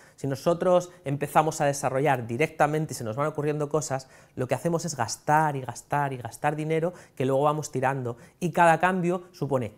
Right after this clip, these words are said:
muchísimo más rehacerlo que si lo hubiéramos hecho desde el principio. Por tanto, hay que hacer estas fases que os he contado. La primera, estos bocetos, estos mock-up, esto en lo que tenemos clarísimamente todas las funcionalidades,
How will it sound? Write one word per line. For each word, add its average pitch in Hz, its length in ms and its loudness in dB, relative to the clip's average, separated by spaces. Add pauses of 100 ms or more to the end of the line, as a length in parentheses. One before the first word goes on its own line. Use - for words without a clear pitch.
(120)
muchísimo 151 800 0
más 110 400 -2
rehacerlo 165 640 -2
que 135 80 -12
si 135 100 -10
lo 123 80 -6
hubiéramos 127 300 -4
hecho 127 140 -8
desde 113 160 -6
el 101 60 -8
principio. 95 520 -10 (300)
Por 127 120 -2
tanto, 165 220 2
hay 180 80 4
que 175 100 -6
hacer 220 460 -2
estas - 320 -6 (200)
fases 143 360 -2
que - 120 -8
os - 100 -6
he 127 40 -4
contado. 110 360 -2
La 120 120 2
primera, 180 420 0 (120)
estos 151 300 -2
bocetos, 123 540 -4
estos 156 260 -6
mock-up, 120 380 2 (260)
esto 151 440 0
en 151 120 0
lo 131 80 0
que 135 80 -4
tenemos 147 320 -4
clarísimamente 180 760 -2
todas 131 180 0
las 120 120 -4
funcionalidades, 104 800 -6